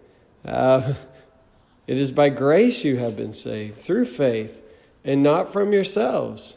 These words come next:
It is the gift of God, not by works, so that no one can boast."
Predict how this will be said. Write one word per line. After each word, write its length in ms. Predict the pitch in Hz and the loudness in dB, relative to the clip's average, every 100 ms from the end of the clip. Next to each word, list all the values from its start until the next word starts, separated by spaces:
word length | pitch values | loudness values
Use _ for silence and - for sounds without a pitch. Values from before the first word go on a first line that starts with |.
| _ | _
It 100 | 147 | -4
is 160 | 147 143 | -4 -2
the 80 | |
gift 280 | 147 180 185 | 0 0 0
of 100 | 180 | 0
God, 240 | 196 190 190 | 2 2 2
not 340 | 214 269 - | 2 2 2
by 160 | 175 131 | 4 4
works, 560 | 123 120 110 - - - _ _ _ _ - | 2 0 -4 -14 -16 -18 _ _ _ _ -10
so 200 | - 151 | 0 4
that 160 | 143 143 | 4 6
no 160 | 143 | 4
one 240 | 139 135 127 | 4 2 0
can 200 | 135 123 | -2 0
boast." 440 | 123 107 - | 0 -2 -8